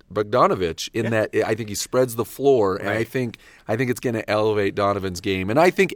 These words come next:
Speaker 1: Donovan is ready to take a step
Speaker 2: Yes.
Speaker 1: forward,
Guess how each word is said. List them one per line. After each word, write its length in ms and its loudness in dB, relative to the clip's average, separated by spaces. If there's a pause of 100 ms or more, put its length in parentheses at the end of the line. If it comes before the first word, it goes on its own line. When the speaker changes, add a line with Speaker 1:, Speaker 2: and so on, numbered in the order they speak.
(140)
Speaker 1:
Donovan 540 2
is 200 -4
ready 520 -2 (340)
to 100 -4
take 220 0
a 60 0
step 260 2
Speaker 2:
Yes. 60 -10
Speaker 1:
forward, 560 2